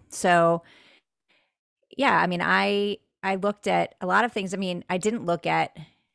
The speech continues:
having six kids as a,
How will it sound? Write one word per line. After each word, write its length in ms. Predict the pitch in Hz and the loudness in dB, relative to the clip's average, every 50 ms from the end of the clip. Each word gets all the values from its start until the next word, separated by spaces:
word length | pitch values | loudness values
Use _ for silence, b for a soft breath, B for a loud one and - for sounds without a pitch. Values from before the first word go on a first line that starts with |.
| _ _ | _ _
having 400 | - - 180 180 175 170 165 160 | -2 0 0 0 0 -2 -4 -4
six 320 | - - 165 - - - | -4 -4 -4 -6 -6 -6
kids 420 | - - 202 196 170 156 156 160 - - | -2 0 2 2 2 0 -2 -6 -6 -4
as 460 | - 165 156 156 156 156 160 156 156 160 - | -4 -2 -2 -2 -2 -2 -4 -4 -8 -10 -6
a, 560 | 170 175 165 165 160 156 156 156 156 170 165 | -4 -4 -4 -4 -4 -4 -4 -6 -6 -6 -8